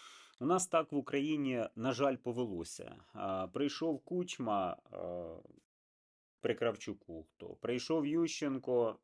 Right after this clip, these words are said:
ну, Ющенко пропустимо. Прийшов Янукович, а, прийшов Порошенко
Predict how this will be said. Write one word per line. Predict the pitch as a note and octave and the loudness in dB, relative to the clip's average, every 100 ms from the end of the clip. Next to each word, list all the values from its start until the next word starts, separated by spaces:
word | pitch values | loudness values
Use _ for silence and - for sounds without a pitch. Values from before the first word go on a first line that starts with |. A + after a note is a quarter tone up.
| _ - | _ -8
ну, | E3+ - | -6 -6
Ющенко | G#2+ G#2+ - F#2 F2 F#2 | -8 -10 -8 -8 -8 -4
пропустимо. | - G2+ F2+ E2 - D#2+ - - - - - | -4 -4 -6 -8 -12 -14 -16 -20 -20 -20 -4
Прийшов | C#3+ D#3 - F3+ | 2 2 4 2
Янукович, | D#3 E3 E3 - F3 F3 E3 D3+ - - - _ _ _ _ _ _ _ _ _ - | 4 2 2 2 4 4 4 2 -4 -12 -18 _ _ _ _ _ _ _ _ _ -8
а, | F#2 F2 E2+ | -2 -2 -2
прийшов | - D3 C#3+ F3+ - | 0 0 2 0 4
Порошенко | E3 D#3+ - E3 D#3+ D#3+ D3+ D3+ D3+ | 4 2 2 2 2 0 -2 0 0